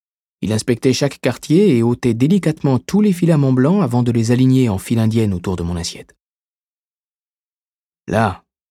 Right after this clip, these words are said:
soupira-t-il. Là, je me suis dit, ça, mon gros,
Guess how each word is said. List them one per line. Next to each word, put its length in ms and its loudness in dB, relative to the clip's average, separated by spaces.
soupira-t-il. 680 -12
Là, 340 -2
je 100 -16
me 80 -12
suis 200 -10
dit, 320 -4
ça, 160 -2
mon 140 0
gros, 320 -12